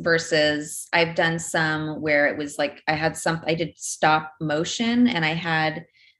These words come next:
like, something scooting across my desk,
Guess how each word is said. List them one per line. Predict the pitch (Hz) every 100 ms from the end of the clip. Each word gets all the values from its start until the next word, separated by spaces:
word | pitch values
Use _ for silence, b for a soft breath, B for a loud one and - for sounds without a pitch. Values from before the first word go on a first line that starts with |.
| _
like, | 156 147
something | - 160 165 151 101
scooting | - - - _ - - 185 170
across | 156 147 151 -
my | 143
desk, | 135 139 160 -